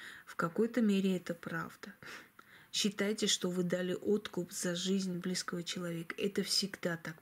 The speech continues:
поверьте мне. Потому что, когда демоны приходят в жизнь людей, вот почему вот после этих игр с магией, да, у людей, м, полностью пропали деньги, полностью пропал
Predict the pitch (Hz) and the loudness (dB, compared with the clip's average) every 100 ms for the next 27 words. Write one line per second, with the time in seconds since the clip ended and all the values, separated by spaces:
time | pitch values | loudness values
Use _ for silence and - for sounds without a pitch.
0 | - 175 175 165 - - 165 - - - | -4 -2 -2 -4 -6 -8 -8 -12 -16 -16
1 | - - 175 185 190 - - 185 185 185 | -10 -4 0 2 2 0 -2 0 2 2
2 | 196 180 175 170 185 - 180 185 180 175 | 2 2 0 0 -4 -2 -2 -2 -2 -2
3 | 180 196 240 190 - 175 208 214 180 - | 0 4 4 2 -2 -2 2 2 0 -2
4 | 170 - 170 165 170 - - - - - | -6 -4 -4 -6 -10 -12 -18 -16 -14 -12
5 | - - - 185 170 170 - 185 180 175 | -14 -10 0 2 2 0 2 4 2 2
6 | 175 170 185 196 180 175 180 170 - 175 | 0 0 2 0 0 0 2 0 0 -2
7 | 170 180 - - 190 175 - 185 180 165 | -2 -4 -4 0 0 0 -4 -4 -4 -2
8 | 170 170 175 214 214 190 185 - 185 180 | -2 -2 2 6 6 6 2 -2 -2 -2
9 | - 208 175 170 175 170 | -4 -6 -4 -4 -2 -2